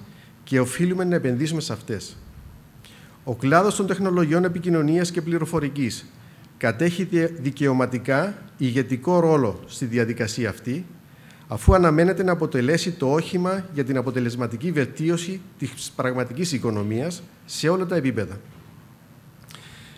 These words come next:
Για τον λόγο αυτό εκφράζω την ιδιαίτερη εκτίμηση και εμπιστοσύνη που τρέφει η οευ στον κλάδο των τηλεπικοινωνιών και πληροφορικής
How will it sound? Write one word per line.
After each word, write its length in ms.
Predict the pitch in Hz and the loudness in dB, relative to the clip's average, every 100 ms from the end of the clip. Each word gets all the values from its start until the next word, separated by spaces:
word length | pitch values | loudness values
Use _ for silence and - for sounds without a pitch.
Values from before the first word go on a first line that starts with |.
| - - | -12 -2
Για 100 | 139 | 4
τον 100 | 170 | 4
λόγο 180 | 202 | 6
αυτό 240 | 202 - 190 | 4 4 2
εκφράζω 500 | 185 180 185 185 190 | 2 4 4 4 0
την 140 | 185 | 2
ιδιαίτερη 400 | 156 151 175 180 | 2 4 4 2
εκτίμηση 520 | 170 170 175 175 175 | 2 0 0 0 -2
και 120 | 175 180 | 0 0
εμπιστοσύνη 760 | 147 131 139 - 165 131 95 - | 0 0 -2 0 0 0 -2 -6
που 100 | 117 | -6
τρέφει 380 | 117 175 175 156 | 0 0 0 0
η 60 | |
οευ 300 | 135 120 101 - - | 4 4 2 -6 -16
στον 260 | - - 113 | -8 -6 2
κλάδο 300 | 160 170 139 | 4 4 2
των 160 | 131 | 0
τηλεπικοινωνιών 720 | 127 127 110 107 117 113 139 | 2 0 0 -2 0 2 2
και 120 | 170 131 | 2 0
πληροφορικής 800 | 123 110 110 101 117 170 - | -2 -2 -4 -4 -2 -4 -6